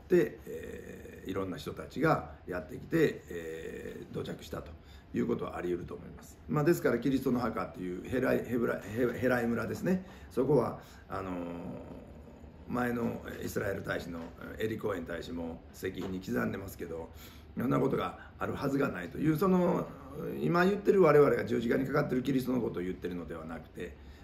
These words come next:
まあ、キリストと言われるもの、それらの受け継いだ者たちがそこのへらい村に帰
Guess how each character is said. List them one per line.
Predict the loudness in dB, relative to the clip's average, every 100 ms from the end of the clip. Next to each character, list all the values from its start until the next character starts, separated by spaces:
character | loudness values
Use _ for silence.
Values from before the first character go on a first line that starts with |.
| -8
ま | -2
あ、 |
キ | 0
リ | 0
ス | 2
ト | 0
と | 0
言 | -4 -2
わ | 2
れ | 2
る |
も | 2 2 2
の、 | 0 -8 -18 -18 -10 2
そ |
れ | 4
ら | 6 6
の | 4 4 0
受 | -2
け | -2
継 | 0
い | 0
だ | 0
者 | 0 -2
た | -4
ち | -2
が | 2 2 0
そ | -4
こ | -4
の | -4 -6 -10 -16 -6
へ | -2
ら | -2
い | -2
村 | -4
に | -6
帰 | -6